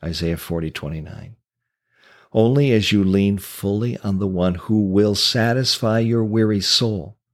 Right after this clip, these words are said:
will you experience a perfect, a complete quietness and peace deep within your spirit.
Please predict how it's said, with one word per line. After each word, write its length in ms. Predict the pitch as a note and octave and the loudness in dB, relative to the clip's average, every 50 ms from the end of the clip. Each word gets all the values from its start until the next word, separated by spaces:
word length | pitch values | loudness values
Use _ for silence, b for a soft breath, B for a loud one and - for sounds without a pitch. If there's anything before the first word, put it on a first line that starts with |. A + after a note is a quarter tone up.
| _ _ _ _ _ _ | _ _ _ _ _ _
will 120 | F#2 F#2+ | 0 2
you 160 | F#2 F#2 F#2 F2+ | 4 6 4 4
experience 560 | F2 - - - A2 G#2+ G2 F#2+ F#2 F#2 - | 2 0 -2 0 2 2 2 2 2 0 0
a 140 | F#2+ G2 F#2 | 0 -2 -2
perfect, 600 | - - - - C3+ C3+ - - - B2 - B B B B B B B B | -2 -8 -4 -2 0 0 0 -4 -8 -8 -10 B B B B B B B B
a 80 | A#2+ G#2 | -8 -6
complete 800 | - - A2 G2+ G2 - - - A2+ A2 G2+ F2 - - - - _ _ _ | -2 0 0 0 0 -4 -2 0 2 2 2 0 -2 -8 -16 -18 _ _ _
quietness 800 | - - - A2 G2 G2 D#2+ - - - - - - - - - - _ _ _ _ _ _ _ | -12 -2 0 2 2 2 0 -2 -4 -8 -6 -4 -2 -2 -4 -6 -10 _ _ _ _ _ _ _
and 240 | - - F#2 F2 F2+ | -4 0 0 0 0
peace 460 | - - - G2 E2+ D2+ D#2 - - | -2 -2 0 0 0 0 -2 -4 -6
deep 360 | - - G2+ F#2+ F2 - - _ | -2 0 2 2 2 0 -2 _
within 300 | F2 F2 E2 E2 D2+ D2+ | -4 -2 -2 -2 -2 -2
your 100 | D2 D#2 | -2 -4
spirit. 440 | - - - C2+ - - - - | -4 -4 -6 -8 -12 -12 -14 -18